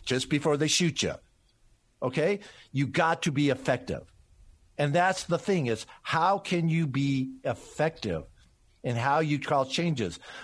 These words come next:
Those who have made changes, the revolutionaries like, like Gandhi and our founding fathers, they were not only right,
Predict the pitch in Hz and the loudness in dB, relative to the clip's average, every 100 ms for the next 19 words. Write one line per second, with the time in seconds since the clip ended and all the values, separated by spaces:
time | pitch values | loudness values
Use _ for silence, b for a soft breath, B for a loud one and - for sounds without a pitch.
0 | B 113 156 220 262 233 214 190 202 202 | B 0 4 4 2 2 2 4 4 4
1 | 185 180 190 170 - - 208 214 165 113 | 4 2 2 0 -2 0 2 2 2 -2
2 | 85 139 135 185 196 180 202 - 135 104 | -2 0 2 2 2 0 0 0 0 0
3 | 98 120 120 113 B B - 143 117 87 | 0 0 0 -2 B B -2 0 0 0
4 | 120 139 175 156 123 107 113 131 131 139 | 2 4 2 2 2 2 2 0 2 2
5 | 143 147 139 143 143 156 113 82 - - | 2 0 -2 2 4 4 2 -2 -6 -14
6 | - _ _ _ - - - - 131 196 | -20 _ _ _ -20 -20 -10 -2 2 2
7 | 220 196 185 175 175 170 127 120 120 107 | 4 4 4 4 2 2 0 2 2 2
8 | 104 - | -2 -8